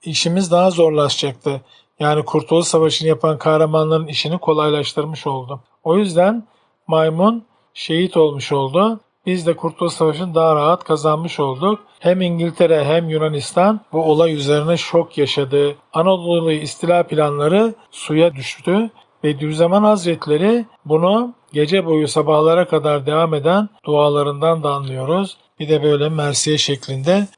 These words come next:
övmüş. Belki bir sürü insanın haberi bile yok bundan. Yani Kurtuluş Savaşı'nın kaderini bir maymunun değiştirdiğini, Yunanları ve İngilizleri bir maymunun perişan ettiğini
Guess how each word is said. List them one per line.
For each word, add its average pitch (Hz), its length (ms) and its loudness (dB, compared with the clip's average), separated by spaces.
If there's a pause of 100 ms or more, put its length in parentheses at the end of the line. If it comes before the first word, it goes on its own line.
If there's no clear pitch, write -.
(140)
övmüş. 143 880 0 (260)
Belki 160 320 -2
bir 175 160 -2
sürü 151 340 -4
insanın 156 340 0
haberi 170 400 0
bile 151 140 0
yok 165 180 4 (100)
bundan. 135 320 -4 (140)
Yani 165 220 2
Kurtuluş 165 440 -2
Savaşı'nın 160 680 2 (200)
kaderini 170 680 0 (280)
bir 156 440 -2 (120)
maymunun 175 840 0 (160)
değiştirdiğini, 170 1040 0 (180)
Yunanları 170 680 0
ve 165 140 0
İngilizleri 156 760 -2
bir 165 120 0
maymunun 160 680 0
perişan 170 580 0
ettiğini 160 560 -2